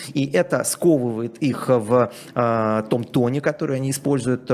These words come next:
против своих политических оппонентов. И это сковывает их, конечно, в тех, а, в той критике, которую они могут себе позволить озвучивать. При том, что, снова, я скорее согласен с критикой Ф-, Фонда борьбы с коррупцией в адрес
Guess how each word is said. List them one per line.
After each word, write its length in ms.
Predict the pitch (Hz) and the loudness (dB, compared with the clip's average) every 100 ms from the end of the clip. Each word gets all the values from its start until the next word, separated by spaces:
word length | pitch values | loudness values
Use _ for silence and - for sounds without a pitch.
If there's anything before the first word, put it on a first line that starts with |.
| 117 | -2
против 240 | 123 - | -4 -4
своих 180 | - 113 | -2 -2
политических 540 | - 117 117 - 135 131 | -2 -4 -4 -2 -2 -2
оппонентов. 520 | - 123 117 104 - | -2 0 0 0 0
И 40 | |
это 140 | 143 151 | 2 0
сковывает 560 | - 147 147 131 127 | 0 2 2 2 0
их, 80 | 135 | 0
конечно, 460 | 139 120 139 139 123 - - - | -2 -2 -2 0 -2 -4 -14 -6
в 420 | 123 104 123 117 | -4 2 4 4
тех, 500 | 117 - 139 135 - | 2 2 2 2 0
а, 200 | 135 127 - - - | 0 0 -2 -12 -8
в 160 | - 120 | -4 -2
той 100 | - | -2
критике, 420 | 139 165 - 127 | -2 -2 -2 -4
которую 280 | 123 120 131 | -2 -2 0
они 80 | 123 | -2
могут 300 | 127 123 127 123 117 | 0 -2 -2 -2 -2
себе 200 | 120 117 | -2 -2
позволить 460 | 120 110 120 117 | -2 -2 -2 -2
озвучивать. 480 | 123 123 143 - 123 | -2 0 -2 -2 -6
При 80 | - | -4
том, 160 | 127 135 | -4 -4
что, 160 | - | -6
снова, 320 | - 151 123 123 - - | -2 0 0 -4 -12 -2
я 240 | 120 131 | 4 4
скорее 360 | 110 - 123 113 | 2 0 0 2
согласен 640 | - 131 131 113 - 110 110 | 2 2 2 0 -2 -8 -4
с 460 | 117 - - 117 | -4 -2 2 2
критикой 440 | 117 123 110 120 120 | 2 0 -2 -2 -2
Ф-, 260 | 117 120 117 | -2 -2 2
Фонда 200 | 127 107 | 0 2
борьбы 240 | 110 107 | 0 -2
с 60 | 110 | -2
коррупцией 500 | 123 117 - - 113 | 0 0 -2 -2 0
в 280 | 113 98 117 | 0 0 2
адрес 440 | - 113 113 - | 2 2 -2 -4